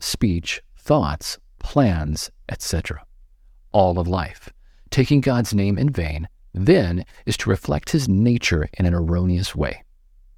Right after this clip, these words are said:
We must recognize the brilliance that is in the name of God. In this name is a never-ending salvation, love, mercy, and grace.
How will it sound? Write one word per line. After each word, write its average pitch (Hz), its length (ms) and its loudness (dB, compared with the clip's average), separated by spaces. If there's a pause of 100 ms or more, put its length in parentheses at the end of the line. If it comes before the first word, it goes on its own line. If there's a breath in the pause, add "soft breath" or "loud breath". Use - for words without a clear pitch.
(800)
We 190 120 2
must 190 220 0
recognize 80 560 -2
the 104 100 -2
brilliance 92 840 0 (100)
that 95 140 0
is 80 100 -4
in 107 180 2
the 98 80 4
name 85 200 0
of 76 120 -6
God. - 300 -6 (1160)
In 113 160 4
this 170 240 4
name 90 420 2
is - 140 -4
a 95 60 0
never-ending 98 720 0
salvation, 98 800 0 (160)
love, 87 680 -2
mercy, 92 600 0
and 82 180 -2
grace. - 500 -6